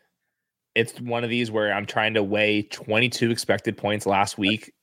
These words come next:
not including a walk-off thirty or forty yard touchdown. On top of that,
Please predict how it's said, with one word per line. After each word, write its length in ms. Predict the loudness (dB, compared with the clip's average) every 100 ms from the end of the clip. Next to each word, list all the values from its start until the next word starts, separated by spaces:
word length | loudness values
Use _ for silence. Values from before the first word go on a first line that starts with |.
| _
not 320 | -4 0 2 0
including 360 | 0 2 4
a 80 | 2
walk-off 720 | 2 2 2 2 2 2 -2 _ -20 0
thirty 260 | 2 4
or 60 | 2
forty 240 | 2 2 4
yard 220 | 2 0
touchdown. 600 | -4 -4 -2 -2 -2 -8 -16 _ _ -4
On 160 | -4 0
top 320 | 0 0 2
of 60 |
that, 360 | 2 4 2